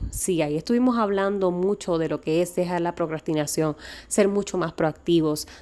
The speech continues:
trabajar en ese liderazgo de tomar realmente las riendas de nuestra vida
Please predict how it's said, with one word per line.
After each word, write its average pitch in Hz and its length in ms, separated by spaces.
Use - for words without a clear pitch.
trabajar 180 420
en 196 120
ese 196 260
liderazgo 165 1120
de 156 180
tomar 170 380
realmente 196 420
las 196 160
riendas 175 320
de 196 100
nuestra 175 340
vida 180 420